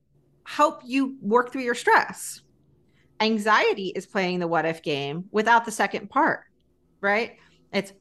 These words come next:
"What if this happens? What if this happens?" And you may not be doing it consciously. Um, there's a very good chance that you're not doing it consciously.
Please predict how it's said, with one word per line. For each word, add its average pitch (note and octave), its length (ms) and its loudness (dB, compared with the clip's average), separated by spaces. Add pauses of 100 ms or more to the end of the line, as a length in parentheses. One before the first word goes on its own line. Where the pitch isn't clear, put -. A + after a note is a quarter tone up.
"What E3 160 -2
if E3+ 100 -6
this C4+ 180 -4
happens? E3 380 -8
What E3+ 140 0
if F3 100 -6
this C4 180 -2
happens?" - 460 -6
And G#3+ 180 2 (300)
you A#3 160 -2
may A3+ 240 2
not D4 220 2
be G3+ 80 -2
doing G3+ 260 0
it - 120 -8
consciously. E3+ 680 -8 (760)
Um, E3+ 300 -2
there's G#3 180 -2
a A3 40 -6
very B3 200 4
good B3 160 -4
chance C4+ 340 -6
that G3+ 80 -4
you're C#3 140 -2
not D#3 160 0
doing D3+ 220 -8
it - 140 -16
consciously. - 680 -8